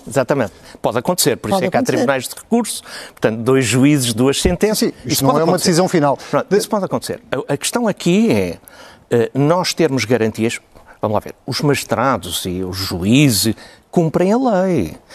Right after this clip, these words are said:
Speaker 1: Como é que nós temos casos em que passam-se dez anos e não há uma, uma acusação? Como temos um célebre processo,
Speaker 2: Pois.
Speaker 1: só agora vai ser julgado. Nos Estados Unidos, <laughs> qualquer caso, ou em Inglaterra,
Speaker 2: Sim.
Speaker 1: ou na Alemanha, ou na Holanda, são julgados num ano, dois anos.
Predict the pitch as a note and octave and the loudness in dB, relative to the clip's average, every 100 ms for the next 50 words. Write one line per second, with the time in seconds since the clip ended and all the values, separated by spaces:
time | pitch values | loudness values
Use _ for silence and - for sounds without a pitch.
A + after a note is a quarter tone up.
0 | - - G#3+ A3+ - - - B2 A2+ - | -18 -2 2 2 2 0 0 0 0 -2
1 | C3 A#2+ C#3+ - - - - D#3+ D#3+ - | -2 -2 -2 -6 -10 -20 -2 -2 0 2
2 | C#3+ B2 - _ _ _ _ _ - G3+ | 2 2 -6 _ _ _ _ _ -6 -2
3 | - D#3+ - G3+ G3 D3 F3 G3+ D#3+ F#3+ | 0 0 2 0 2 0 0 0 0 2
4 | F3+ G3+ G3 F#3+ - - E3 D#3 C#3 B2+ | 2 4 4 2 -2 -2 0 0 -2 -2
5 | - E2+ - _ - C3 B2 B2+ A2 A#2 | -4 -8 -10 _ -4 0 2 0 0 0
6 | C3+ C3 A2+ A2+ - - C3 E3 C3+ - | 2 0 0 -6 -8 -2 0 0 -2 0
7 | G#3+ C#3 D#3 C#3+ C3 C3 A2+ G#2+ F2 - | 2 2 0 0 -2 -2 0 -2 -4 -8
8 | - - B3+ C4+ - E3+ C#3 C#3 A2+ B2+ | -18 0 2 2 0 -2 -2 0 0 -2
9 | - - - - - F#3+ - E3 D#3 - | -6 -6 -6 -4 -4 -4 -2 -2 -2 -6
10 | - F3+ C#3+ C3 A#2+ F3+ G#3 B2+ G#2+ - | 0 2 4 2 2 2 2 0 -4 -4
11 | - A#3+ F3 D#3+ C3+ C3+ G#3 D#3+ D#3 G#3 | -8 0 0 2 2 2 2 0 2 2
12 | B3 - C4 A#3 B3+ A3 C4 - - - | 0 2 2 2 2 2 0 -4 -12 -2
13 | A#3+ C#4 F#3 B3+ A3 C#3+ A3+ G3 G3+ A#3 | 4 4 4 4 2 4 2 2 0 0